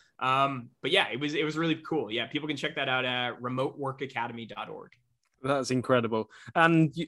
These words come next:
Speaker 2: all you did was, uh, you're an avid re-, you're an avid reader, so that,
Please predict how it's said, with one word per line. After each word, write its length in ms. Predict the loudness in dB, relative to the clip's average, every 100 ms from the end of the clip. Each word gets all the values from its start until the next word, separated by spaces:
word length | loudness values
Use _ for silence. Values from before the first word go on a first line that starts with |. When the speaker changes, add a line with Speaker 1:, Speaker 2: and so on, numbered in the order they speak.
| 4
Speaker 2:
all 160 | 6 8
you 140 | 6
did 240 | 6 4
was, 400 | 6 4 4 -2 -6
uh, 220 | 2 2 2
you're 280 | 4 6 8
an 60 |
avid 260 | 8 6 4
re-, 320 | 4 4 2 -6 _ _ -4
you're 240 | 0 2
an 100 | 0
avid 460 | 0 0 0 -4 -2
reader, 420 | 0 0 -2 -6
so 380 | -4 0 0 -2 2
that, 260 | 4 4